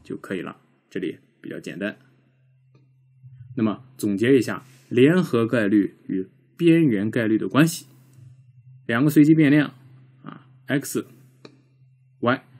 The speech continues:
各自有一个取值的范围或者所属的集合。那么如果我要求 x 取某个特定值的这个概率呢，我就把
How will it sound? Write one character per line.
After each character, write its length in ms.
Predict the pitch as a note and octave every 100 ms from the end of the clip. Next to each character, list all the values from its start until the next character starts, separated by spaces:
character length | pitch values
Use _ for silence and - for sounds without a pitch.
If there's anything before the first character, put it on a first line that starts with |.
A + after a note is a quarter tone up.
| _ _ _
各 220 | E3 C#3+
自 200 | B2+ A#2
有 320 | G#2 F2+ F2 _ _ _
一 100 | A2
个 120 | G#2
取 300 | F2+ - G2+
值 160 | F2+ G#2
的 100 | A2
范 220 | F3 C#3
围 100 | - - _ _ _ _ _
或 140 | G2
者 180 | F#2 F#2
所 300 | - A2 B2+
属 160 | B2+ G2
的 80 |
集 160 | F#2 A#2
合。 280 | A2+ A2+ - _ _ _ _ _ _
那 100 | A2
么 220 | G#2 G2+
如 140 | B2 B2
果 160 | B2
我 140 | G#2 G2
要 160 | A2+
求 380 | A2 G#2+ G#2 A2 _ _ _ _
x 520 | - C3+ F#3 - A2 -
取 180 | - G#2+
某 160 | G2
个 140 | F#2 G2+
特 320 | - - B2
定 240 | B2 A2
值 180 | F#2 G2
的 300 | G2+ F#2+ F#2+ _ _
这 120 | G2
个 60 | F#2
概 140 | G#2+
率 160 | A2 G2+
呢， 160 | F2+ - _ _ _ _ _ _ _
我 140 | G#2+
就 120 | A2+ B2+
把 320 | G2+ F2+